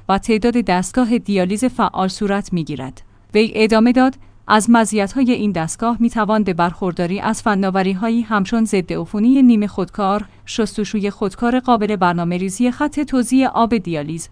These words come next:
وصل و ممبران فاقد فضای مرده، انتقال خودکار داده‌ها به پنل کاربری، دسترسی آسان به تحلیل وضعیت الگوریتم‌های پیشرفته و طراحی و تولید منطبق با استاندارد آی اس او بیست و سه هزار و پانصد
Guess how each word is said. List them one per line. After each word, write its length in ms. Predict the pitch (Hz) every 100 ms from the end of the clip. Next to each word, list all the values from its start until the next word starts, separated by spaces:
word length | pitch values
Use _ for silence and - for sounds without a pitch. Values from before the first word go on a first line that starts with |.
| -
وصل 320 | 170 190 208
و 100 | 190
ممبران 480 | 185 196 208 247 262
فاقد 420 | 254 262 269 254
فضای 460 | 254 240 226 269 240
مرده، 440 | 190 151 - 135 - _
انتقال 500 | 226 233 277 311 277
خودکار 480 | 254 196 - 202 220
داده‌ها 460 | 208 175 175 220
به 120 | 240 202
پنل 380 | 247 240 226
کاربری، 640 | 208 220 160 156 151 214 262 185
دسترسی 580 | 190 202 240 - 247 240
آسان 420 | 180 180 240 240
به 120 | 220
تحلیل 480 | 214 240 233 262 262
وضعیت 440 | 202 185 190 190 -
الگوریتم‌های 880 | - 202 185 190 233 - 269 262
پیشرفته 600 | 254 208 - 170 165 185 175
و 120 | 190
طراحی 440 | 196 202 190 208
و 160 | 190 185
تولید 400 | 190 196 220 262
منطبق 560 | 233 208 214 190 202 214
با 100 | -
استاندارد 560 | 214 202 - 196 196 196
آی 260 | 208 175 175
اس 220 | 214 -
او 60 | 202
بیست 260 | 196 190
و 40 | 233
سه 160 | 220
هزار 380 | 269 226 196 196
و 40 | 180
پانصد 460 | 208 190 254 254